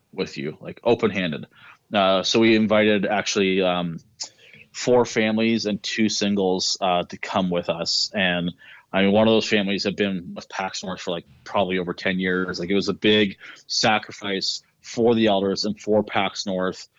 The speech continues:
Um, I invited the current music guy <laughs> who was at PAX North, uh, at the time. And, uh, you know, they were just generous. And that was all on top of, like, the training and the finances,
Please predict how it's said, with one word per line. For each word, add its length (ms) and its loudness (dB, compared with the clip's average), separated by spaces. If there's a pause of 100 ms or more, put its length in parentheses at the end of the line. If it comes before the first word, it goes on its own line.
(360)
Um, 400 -2 (640)
I 200 2
invited 500 2
the 100 -2
current 420 -2
music 360 -4
guy 380 0
<laughs> 20 -20
who 160 4
was 220 0 (340)
at 220 0
PAX 340 -2
North, 340 0 (480)
uh, 60 -4 (240)
at 140 0
the 60 -4
time. 600 0
And, 400 2
uh, 380 0 (460)
you 100 4
know, 100 6
they 140 6
were 100 6
just 220 0
generous. 460 4
And 80 2
that 100 4
was 260 2 (120)
all 300 6
on 120 4
top 320 0
of, 100 0
like, 140 0
the 80 -2
training 640 2
and 100 -2
the 60 0
finances, 880 0